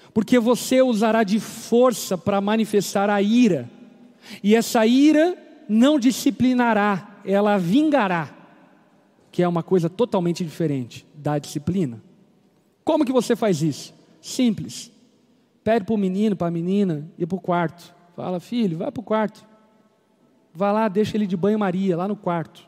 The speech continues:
Trinta minutos." Você vai pro seu quarto. Dobra os joelhos do lado da cama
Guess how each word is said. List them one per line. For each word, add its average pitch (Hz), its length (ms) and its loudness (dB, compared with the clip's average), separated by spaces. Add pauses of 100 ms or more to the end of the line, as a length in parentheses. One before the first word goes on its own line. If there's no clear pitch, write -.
(120)
Trinta 240 300 -2
minutos." 147 640 -8 (1300)
Você 214 540 2
vai 226 220 2
pro 214 140 -6
seu 294 240 0
quarto. - 520 -4 (1300)
Dobra 208 340 2
os 190 60 2
joelhos 202 540 4
do 185 80 0
lado 190 220 0
da 165 100 0
cama 214 500 0